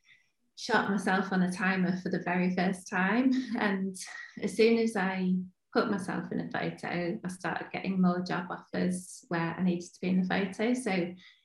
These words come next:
it was something which, um, I, I was kind of forced into, not forced into, but you know what I mean? I, I didn't choose to do off my own bat. Um,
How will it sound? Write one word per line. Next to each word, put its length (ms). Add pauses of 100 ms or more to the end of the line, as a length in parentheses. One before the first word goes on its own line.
it 160
was 180
something 500
which, 580
um, 560 (880)
I, 400 (260)
I 100
was 180
kind 280
of 160
forced 460
into, 400 (200)
not 200
forced 320
into, 380
but 200
you 100
know 60
what 180
I 20
mean? 280
I, 160 (120)
I 40
didn't 300
choose 440
to 100
do 380 (100)
off 220
my 200
own 220
bat. 240 (600)
Um, 600